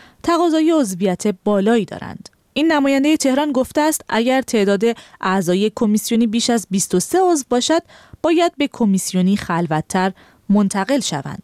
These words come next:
احسان مهرابی، خبرنگار سابق پارلمانی ساکن آلمان، دربارهٔ ازدحام برخی کمیسیون‌ها در مجلس و دلایل آن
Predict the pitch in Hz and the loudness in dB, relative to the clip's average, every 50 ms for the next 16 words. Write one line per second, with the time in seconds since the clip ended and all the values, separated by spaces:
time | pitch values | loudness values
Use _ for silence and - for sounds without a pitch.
0 | - - 233 226 - - 269 254 254 269 262 240 220 202 208 190 196 190 196 196 | -4 -4 -2 -2 -2 -2 -2 0 0 0 2 2 2 2 2 0 0 -2 -2 -2
1 | - - 185 180 185 185 180 185 180 190 190 208 220 - - 208 185 165 208 254 | -2 -2 -2 -2 0 0 0 0 0 0 0 0 -2 -2 -2 -2 -2 0 0 0
2 | 339 359 - 302 294 277 269 269 262 262 262 269 302 311 - 294 254 240 277 269 | 0 0 0 0 0 0 0 0 0 0 0 0 -2 -2 -2 -2 -2 0 0 0
3 | 277 277 277 277 302 339 339 - - - - - - - - 269 277 277 240 269 | 0 0 0 2 0 0 -2 -4 -10 -20 -20 -20 -6 -2 0 0 0 0 2 2
4 | 285 277 285 302 311 311 294 233 214 196 240 240 226 233 240 247 277 269 202 208 | 0 2 0 0 0 0 0 -2 -2 -2 -2 0 0 0 0 0 0 0 0 0
5 | 226 240 285 - 294 - 302 269 262 262 - 262 254 254 262 269 262 208 233 220 | -2 -2 -2 -4 -2 -2 0 -2 -2 -2 -2 0 0 0 2 0 0 2 2 2
6 | 220 208 202 190 175 175 156 165 220 277 302 - - - 254 262 247 208 233 208 | 2 2 2 2 0 0 -2 0 0 0 0 -2 -2 -2 -2 -2 0 0 -2 0
7 | 202 196 180 185 190 202 220 208 214 240 254 | 0 0 0 2 0 0 0 2 2 0 0